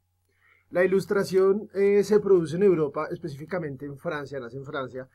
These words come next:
eh, a finales del siglo diecisiete, es decir, que estamos hablando de a finales de mil seiscientos,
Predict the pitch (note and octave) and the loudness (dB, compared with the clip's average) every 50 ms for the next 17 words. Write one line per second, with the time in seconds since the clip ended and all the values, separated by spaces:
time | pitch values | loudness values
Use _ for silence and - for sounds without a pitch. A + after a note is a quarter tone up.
0 | _ _ _ _ _ _ _ - B2+ B2+ C3 B2+ C3 B2+ B2 D#3 E3 D#3+ E3+ E3 | _ _ _ _ _ _ _ -8 -6 -4 -2 -2 -2 -2 -4 -6 -6 -4 -4 -4
1 | E3+ E3 F3 F3+ F3+ G3+ G3 G3 - F3 F3 D#3+ E3 F3 E3+ F3+ F3+ D3 E3 E3+ | -2 -2 -2 2 2 2 0 0 -4 -6 -4 -2 -2 0 2 2 0 0 -2 -4
2 | C#3 G3 G#3 F#3 - D3 C#3 D#3+ D#3+ F3 D#3+ - E3+ - G3 F3 E3 F3+ F3+ D#3+ | 2 2 2 2 2 -4 -8 -4 -4 -4 -4 -6 -6 -6 -6 -2 -2 -2 -2 -2
3 | D3+ D3 D#3+ E3 E3+ F3+ F3 D3+ C#3+ D3 D3+ C3+ E3+ D#3+ E3+ F3+ G3 G3 F#3+ - | -2 -2 -2 -2 -2 -4 -4 -6 -6 -6 -6 -6 -6 -4 -2 -2 -2 -2 -2 -4
4 | - F3 F3+ E3 D#3+ - E3 D3+ B2+ G#2+ - _ _ _ - - | -4 -4 -4 -4 -4 -6 -8 -8 -8 -10 -12 _ _ _ -20 -20